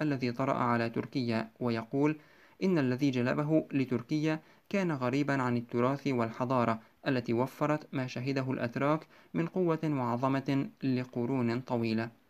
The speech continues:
ثم يقسم البيان إلى ثلاثة أبواب: الأول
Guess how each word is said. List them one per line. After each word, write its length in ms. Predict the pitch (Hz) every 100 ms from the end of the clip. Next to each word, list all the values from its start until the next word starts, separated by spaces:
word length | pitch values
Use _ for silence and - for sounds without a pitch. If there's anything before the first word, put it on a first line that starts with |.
| _ _ _ _ - -
ثم 220 | - 196 180
يقسم 520 | 180 208 208 180 156
البيان 520 | 120 120 135 139 - -
إلى 200 | 139 123
ثلاثة 600 | - 117 127 131 135 143
أبواب: 480 | 127 135 117 110 - - _ _ -
الأول 520 | 117 139 147 151 156